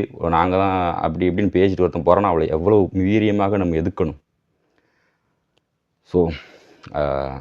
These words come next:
அதுதான் இந்த காணொளி வழியாக நான் சொல்ல வந்தேன். So, வந்து ஆப்பநாடு மறவர் சங்கம் பண்ணது வந்து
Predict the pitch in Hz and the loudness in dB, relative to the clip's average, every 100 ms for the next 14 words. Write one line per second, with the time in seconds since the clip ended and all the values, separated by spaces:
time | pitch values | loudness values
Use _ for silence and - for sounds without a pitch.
0 | - _ - 69 80 78 73 76 78 76 | -16 _ -10 -6 -4 -4 -4 -2 -2 0
1 | 76 80 78 71 71 76 71 80 - _ | 0 0 -2 -4 -2 0 -2 -4 -8 _
2 | _ _ _ _ _ _ _ _ - 73 | _ _ _ _ _ _ _ _ -10 -6
3 | 73 80 78 82 95 92 82 78 85 82 | -4 -2 0 0 2 2 0 0 -2 0
4 | 80 78 73 73 78 76 87 82 | -2 -2 -2 -2 -2 -2 0 0